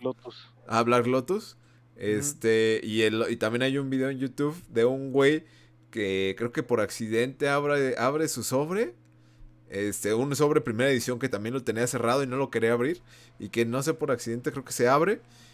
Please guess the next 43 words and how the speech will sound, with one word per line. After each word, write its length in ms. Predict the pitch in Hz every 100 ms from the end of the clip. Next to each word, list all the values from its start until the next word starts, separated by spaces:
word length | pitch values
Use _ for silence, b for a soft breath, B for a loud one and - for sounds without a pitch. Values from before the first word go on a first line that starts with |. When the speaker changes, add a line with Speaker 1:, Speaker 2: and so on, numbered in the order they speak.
| b -
Speaker 2:
y 120 | 117
el 100 | 123
güey 320 | 120 143 156
va 160 | 156 156
viendo 360 | 151 156 160
la 160 | 147 117
carta 400 | 143 147 139 147
y 80 | 135
dijo, 420 | 135 135 - 156
"No 460 | 156 170 180 190 185
mames", 800 | 180 175 185 196 190 185 170 147
y 100 | 120
ese 140 | 131
güey 220 | 131 135
luego, 220 | 139 135 135
luego 200 | 139 -
la 120 | 104
fue 260 | - 120 123
y 60 |
la, 800 | 127 117 95 87 82 80 78 65
¿cómo 160 | - 123
se 100 | 139
llama? 140 | 147
La 140 | 143 107
enma-, 260 | 104 101 -
la 180 | 110
enmarcó, 640 | 107 104 101 - 104 117 127
güey, 260 | 127 123
y 40 | 113
Speaker 1:
Y 20 |
Speaker 2:
todo 120 | - 127
Speaker 1:
que 40 |
Speaker 2:
eso. 80 | 120
Speaker 1:
va 60 |
a 40 | 127
hacerle 420 | - 139 135 123
el, 220 | 117 113 -
no, 320 | 143 196 120
y 80 | 135
es 140 | 147
que 80 | 214
además 420 | 170 117 123 151
allá 560 | 170 120 107 113 175